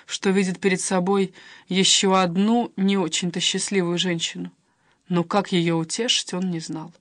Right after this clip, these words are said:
«Джен о ней позаботится», добавил он. Но эти слова, казалось, разозлили Луизу еще больше. «Разумеется, Джен позаботится. Да она от нее теперь ни на шаг не отойдет».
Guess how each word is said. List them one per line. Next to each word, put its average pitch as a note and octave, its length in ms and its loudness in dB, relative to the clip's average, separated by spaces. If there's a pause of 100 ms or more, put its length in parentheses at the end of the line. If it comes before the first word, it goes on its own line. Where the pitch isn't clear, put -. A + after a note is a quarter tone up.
(1200)
«Джен B3 380 8
о C4 60 8
ней A3 180 6
позаботится», F#3 840 -2 (120)
добавил F3+ 540 0
он. D#3+ 180 -2 (640)
Но F#3+ 200 6
эти F#3 140 0
слова, G3 400 2
казалось, F3+ 580 -2 (100)
разозлили F#3+ 760 2
Луизу F#3+ 560 2
еще F3 400 0
больше. E3+ 480 -6 (680)
«Разумеется, B3+ 1040 4 (160)
Джен F#3 340 2
позаботится. F3 760 -2 (960)
Да A3+ 200 6
она C4 180 8
от B3 140 2
нее B3 140 8
теперь A#3+ 360 6
ни B3 100 8
на C4 140 8
шаг - 380 6
не G3 80 2
отойдет». F3+ 640 0